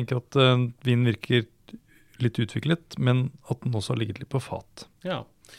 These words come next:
Speaker 2: Hvis vi skal prøve å plassere vinen geografisk da, hva kan vi på en måte se etter da når vi lukter på den rødvinen her?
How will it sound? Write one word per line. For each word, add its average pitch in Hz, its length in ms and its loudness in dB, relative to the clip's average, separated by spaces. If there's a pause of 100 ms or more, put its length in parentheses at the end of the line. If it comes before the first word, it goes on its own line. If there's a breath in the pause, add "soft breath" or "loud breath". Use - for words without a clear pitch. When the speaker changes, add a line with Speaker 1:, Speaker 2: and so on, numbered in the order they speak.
(140)
Speaker 2:
Hvis 135 220 -8
vi 143 60 -6
skal 156 160 -8
prøve 123 340 -4
å - 20 -20
plassere 110 460 -4
vinen 107 380 -2
geografisk 117 720 -2
da, 170 140 2
hva 131 260 2
kan 131 320 4
vi 123 140 2 (100)
på 120 80 -4
en 131 140 -2
måte 120 160 -6
se 113 180 0
etter 110 280 -2
da 107 120 2
når 120 140 0
vi 117 100 0
lukter - 400 -10
på 117 160 -2 (720)
den 117 240 0
rødvinen 113 320 2
her? 135 160 0